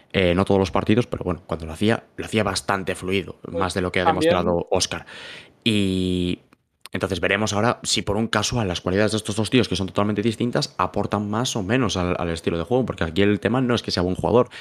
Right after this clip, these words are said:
Speaker 1: es que se adapte a, a lo que pide el Chacho. Si por un casual
Speaker 2: Correcto.
Speaker 1: se adapta mejor de lo que se adaptaron estos dos, eh, Bryce y Denis, hostia, cojonudo, ya pueden ser peores, pero coño, pueden rendir más. Entonces, a ver, si a priori, a priori, nombre por nombre,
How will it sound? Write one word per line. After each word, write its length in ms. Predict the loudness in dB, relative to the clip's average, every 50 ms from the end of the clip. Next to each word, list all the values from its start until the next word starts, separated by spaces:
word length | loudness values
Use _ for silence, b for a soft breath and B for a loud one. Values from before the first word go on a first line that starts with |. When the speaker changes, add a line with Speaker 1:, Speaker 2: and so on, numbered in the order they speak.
| B B
Speaker 1:
es 100 | B -4
que 80 | -2 -2
se 100 | -2 0
adapte 300 | 2 2 2 2 0 -2
a, 40 |
a 240 | -2 -2 -4 -4 -6
lo 100 | -6 -6
que 80 | -4 -2
pide 140 | 0 0 0
el 100 | 0 0
Chacho. 280 | 0 0 -2 -2 -8 -12 B B B B B B
Si 140 | B -6 -4
por 120 | -4 -4
un 60 | -2
casual 240 | -2 0 2 2 0
Speaker 2:
Correcto. 120 | 0 -2 -2
Speaker 1:
se 60 | -2
adapta 180 | 0 0 0
mejor 300 | 2 2 2 2 2 0
de 80 | 0 -2
lo 80 | -2 -2
que 60 | -2
se 80 | 0
adaptaron 360 | 0 0 2 2 2 2 2 0
estos 220 | 0 -2 -4 -2
dos, 180 | -2 -2 -2 0
eh, 240 | 0 2 2 0 0 B B B B
Bryce 300 | 2 2 4 4 4 4
y 20 |
Denis, 400 | 4 6 6 4 2 0 -2 _ _ _
hostia, 340 | -8 -6 -6 -6 -8 -8 -8 B B B B B B B
cojonudo, 480 | B -4 -2 -2 0 0 2 2 2 2
ya 100 | 0 0
pueden 180 | 0 0 0
ser 320 | 2 2 2 2 0 -4 _ _ -2
peores, 420 | 0 2 4 4 2 2 0 0
pero 400 | -2 -4 -6 -6 -8 -12 -12 -14 _ _ _ _
coño, 220 | 2 2 2 2
pueden 180 | 2 0 0 0
rendir 240 | -2 -4 -4 -4 -4
más. 220 | -4 -4 -6 -8 B B B B B B
Entonces, 360 | B -8 -6 -4 -4 -4 -6 -8 _ -20 -20 -20 _ _ _ _ _ _ _ _ _ -6
a 80 | -2
ver, 160 | -2 -2 0
si 120 | 0 -2 -2
a 40 | -2
priori, 520 | 0 0 0 2 2 2 2 2 0 -2 _ _
a 80 | -6 -4
priori, 300 | 0 2 2 4 2 2
nombre 240 | 2 0 0 0 0
por 160 | -2 -4 -4
nombre, 360 | -2 -2 -2 -2 -2 -4 -4